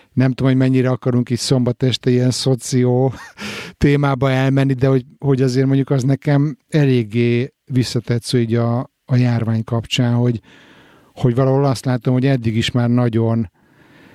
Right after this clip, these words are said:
nagy volt a, a különbség a, a gazdagok meg a szegények között, és hogy most megint azért általánosítható,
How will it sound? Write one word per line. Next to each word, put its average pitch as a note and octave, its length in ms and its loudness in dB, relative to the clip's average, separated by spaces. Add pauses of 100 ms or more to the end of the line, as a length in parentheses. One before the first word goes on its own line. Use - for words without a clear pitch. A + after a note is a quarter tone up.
(140)
nagy A#2+ 380 0
volt A2+ 400 -2
a, A2+ 340 0
a - 300 -10
különbség A#2 640 0
a, A#2+ 160 -2
a C3 220 -2
gazdagok A#2+ 480 -2
meg A#2 140 -2
a - 40 -4
szegények B2 540 0
között, C3+ 360 -2
és B2+ 120 -6
hogy B2+ 100 0
most A#2+ 200 0
megint A#2+ 480 0
azért A#2+ 500 -2 (260)
általánosítható, A#2+ 1160 -2